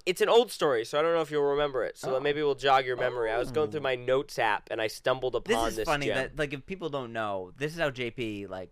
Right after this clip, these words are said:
Speaker 2: does his, the podcast stuff. It's like, sometimes things will happen in my life, and will happen in his life, and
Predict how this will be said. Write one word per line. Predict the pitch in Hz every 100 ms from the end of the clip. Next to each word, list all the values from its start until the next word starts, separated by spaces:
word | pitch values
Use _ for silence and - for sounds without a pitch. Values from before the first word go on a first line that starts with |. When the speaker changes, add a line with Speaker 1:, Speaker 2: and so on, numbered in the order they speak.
| _
Speaker 2:
does | 107 98 92 -
his, | 117 98 - _ -
the | 117
podcast | 101 135 120 113 95
stuff. | - 78 -
It's | - 120
like, | 123
sometimes | - 175 196 170 151
things | - 147 139
will | 139
happen | 127 - 117
in |
my | 104
life, | 98 92 90 - - - - 107
and | 110 110
will | 123
happen | 135 135 120
in | 135
his | 160 135
life, | 113 98 107 - - - -
and | 123 123